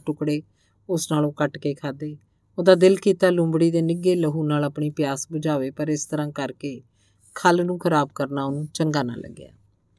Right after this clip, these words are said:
ਅੰਗ ਇੱਕੀਵਾਂ। ਅੱਜ ਦਾ ਦਿਨ ਯਰੈਂਕਨਾਟ ਵਿੱਚ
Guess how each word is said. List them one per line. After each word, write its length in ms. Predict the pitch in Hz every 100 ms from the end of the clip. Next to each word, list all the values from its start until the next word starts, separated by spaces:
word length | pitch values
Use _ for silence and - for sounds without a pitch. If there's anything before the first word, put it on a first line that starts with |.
| _ _ _ _ - 165
ਅੰਗ 240 | 165 156 156 - 185
ਇੱਕੀਵਾਂ। 420 | - 185 139 - _ _ _ _ _ - 196
ਅੱਜ 160 | 190
ਦਾ 200 | 214 233
ਦਿਨ 340 | 208 175 165 160 -
ਯਰੈਂਕਨਾਟ 840 | 151 156 160 170 196 190 185 156 151
ਵਿੱਚ 200 | 160 151